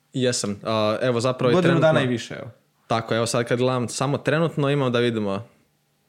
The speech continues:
Speaker 1: vjerojatno četvero klijenta s kojima radim, petero je preko godinu dana.
Speaker 2: Super.
Speaker 1: Jer to je isto baš te dugoročne suradnje, njima isto paše imat nekog mentora kraj sebe, da ok,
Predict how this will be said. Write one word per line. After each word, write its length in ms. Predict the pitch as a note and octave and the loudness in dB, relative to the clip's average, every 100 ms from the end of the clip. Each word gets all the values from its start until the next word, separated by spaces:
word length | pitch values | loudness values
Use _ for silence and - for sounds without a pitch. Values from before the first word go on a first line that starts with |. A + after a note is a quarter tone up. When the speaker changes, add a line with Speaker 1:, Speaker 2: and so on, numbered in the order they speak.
| _ | _
Speaker 1:
vjerojatno 300 | A2 B2 A2+ | -2 0 -2
četvero 420 | - A#2 - A#2 | -2 -4 -2 -2
klijenta 320 | - A#2+ A2 | -2 -4 -2
s 80 | A2+ | -4
kojima 260 | - A2 G#2 | -4 -2 0
radim, 420 | G#2+ C3+ B2+ A#2 - _ _ | -2 -2 -4 -6 -12 _ _
petero 380 | B2+ - G2 G2 | -4 -2 -4 -2
je 120 | A2 | -4
preko 240 | F#2+ A2+ A2 | -2 -2 0
godinu 300 | A2 A2 G2+ | 0 0 0
dana. 280 | G2+ C#3 D3+ | 0 -2 -6
Speaker 2:
Super. 220 | - - G2+ - _ _ _ | -10 -14 -16 -20 _ _ _
Speaker 1:
Jer 100 | A2+ | -2
to 80 | C3+ | 0
je 40 | |
isto 120 | A2+ | 0
baš 160 | B2 A#2+ - _ _ _ | 0 -2 -6 _ _ _
te 120 | C3 | 0
dugoročne 440 | B2 C3 B2+ A#2+ A#2+ | 2 2 2 0 -2
suradnje, 500 | - A#2+ C3 C#3+ A#2 | -2 0 0 0 -2
njima 280 | B2+ C3 C3 | -2 0 0
isto 200 | - B2 | -2 -2
paše 380 | A#2+ C3 - | -2 0 0
imat 420 | C3 B2+ G#2 - - | 0 0 -2 -8 -6
nekog 260 | B2 A#2 | -4 -2
mentora 380 | B2 C3 B2 G#2+ | -2 0 0 -2
kraj 180 | - G#2+ | -2 -4
sebe, 340 | - A#2+ D3 C#3+ - - _ _ - | 0 0 -2 -4 -12 -20 _ _ -4
da 140 | A#2+ | 0
ok, 100 | B2+ | 0